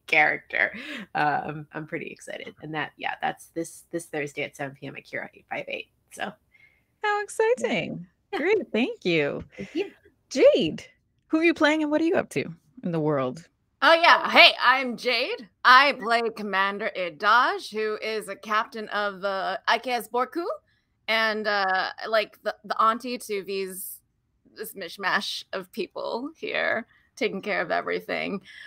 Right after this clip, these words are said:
Speaker 3: Uh, I believe I'm going to battle people and just stab 'em. I'm usually a doctor, so I put you together, but I can take you apart. So that's currently my role, uh, in this whole campaign.
Speaker 2: And also the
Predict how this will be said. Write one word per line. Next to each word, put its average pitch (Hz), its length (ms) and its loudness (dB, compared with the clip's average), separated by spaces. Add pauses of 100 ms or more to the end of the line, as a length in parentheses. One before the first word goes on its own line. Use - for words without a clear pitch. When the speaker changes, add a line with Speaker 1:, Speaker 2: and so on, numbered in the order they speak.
(100)
Speaker 3:
Uh, 214 460 10
I 240 200 10
believe 294 400 2
I'm 381 280 6
going 392 380 6
to 403 100 0
battle 269 540 8
people 233 480 -2
and 214 120 -4
just - 320 -6
stab 285 400 6
'em. 196 100 0
I'm 226 160 6
usually 269 360 0
a 233 40 4
doctor, 247 680 6
so 208 260 2
I 208 140 6
put 254 260 -2
you 247 60 -12
together, 247 500 4
but 226 180 2
I 247 60 6
can 311 160 -2
take 226 300 -8
you 185 100 -4
apart. - 540 -6 (420)
So 190 240 -4
that's 208 300 0
currently 202 440 -6
my 180 280 0
role, 170 560 -2 (320)
uh, 156 540 4 (200)
in 208 140 -4
this 208 200 -4
whole 185 200 -8
campaign. 175 580 -10 (160)
Speaker 2:
And 254 100 2
also 294 300 2
the 262 240 2